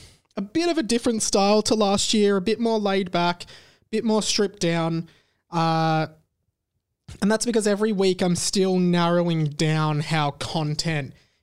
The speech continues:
is gonna look for me in twenty twenty. Obviously, I wanna keep making stuff. I love making stuff, but, uh, what I want Twentieth Century Boy to be, and it, like,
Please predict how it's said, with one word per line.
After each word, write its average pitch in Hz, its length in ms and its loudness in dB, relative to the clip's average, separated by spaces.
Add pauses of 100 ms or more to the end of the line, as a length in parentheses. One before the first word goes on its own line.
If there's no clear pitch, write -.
is 151 140 -4
gonna 147 200 0
look 147 320 -2
for 233 140 -2
me 240 260 0
in 190 300 -4
twenty 196 260 -2
twenty. 202 460 -2 (640)
Obviously, 165 380 0
I 170 100 2
wanna 160 220 0
keep 156 240 -2
making 180 520 0
stuff. 185 440 0
I 135 140 -4
love 143 360 -2
making 185 380 0
stuff, 175 420 -2
but, 170 260 0 (440)
uh, 160 280 0
what 175 200 0
I 202 100 2
want 170 520 -2
Twentieth 160 360 -2
Century 156 380 -2
Boy 190 360 0
to 202 140 -2
be, 143 380 0
and 151 180 -2
it, - 120 -10
like, 151 260 -2